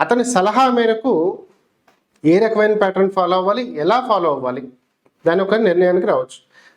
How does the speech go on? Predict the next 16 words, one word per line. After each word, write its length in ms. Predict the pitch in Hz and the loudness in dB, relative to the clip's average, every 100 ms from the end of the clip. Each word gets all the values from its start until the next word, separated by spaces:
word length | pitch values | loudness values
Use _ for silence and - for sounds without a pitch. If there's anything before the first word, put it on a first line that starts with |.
| _ | _
మీరు 120 | 277 | 2
ఎలాంటివి 480 | 233 202 214 233 240 | 2 2 0 0 0
చేసినా 380 | 240 196 196 180 | 0 0 0 -2
కూడా 280 | 170 147 143 _ _ | 0 -2 -4 _ _
అతి 200 | 156 247 | -4 0
నీరసం, 560 | 233 220 202 - 175 165 | 2 2 0 -2 -2 -2
బాగా 400 | 147 151 202 220 | -2 -2 0 -2
అలసట, 380 | 190 175 180 165 | -4 -6 -8 -4
అసాధారణంగా 960 | 156 156 - - 196 196 196 196 190 | -4 -6 -16 -2 -2 0 -2 0 0
అనిపిస్తూ 400 | 180 165 180 - | -2 -4 -8 -4
ఉండడం, 360 | 170 151 147 147 _ _ _ | -4 -2 -4 -8 _ _ _
ఏ 140 | 175 220 | 0 2
పని 240 | 233 233 | 0 -2
చే-, 140 | 233 - | -4 -6
అంటే 260 | 160 175 175 | -2 -2 0
ఈ 400 | 175 175 170 156 | 2 4 4 2